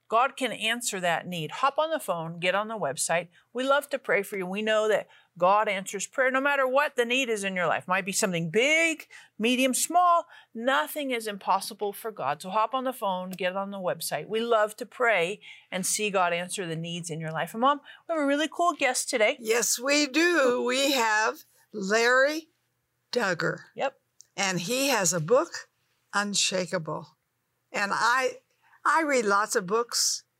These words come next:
Speaker 2: but this is one of the very best. So you don't want to miss any of this today.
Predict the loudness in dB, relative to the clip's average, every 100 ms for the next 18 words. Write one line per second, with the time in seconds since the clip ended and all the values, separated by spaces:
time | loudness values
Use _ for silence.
0 | _ -4 0 2 2 0 -2 0 0 -2
1 | -2 2 4 4 2 -2 -2 0 0 0
2 | -10 -18 _ _ -4 0 2 2 2 2
3 | 2 2 2 2 2 2 0 0 -2 0
4 | 0 2 2 0 0 -2 -4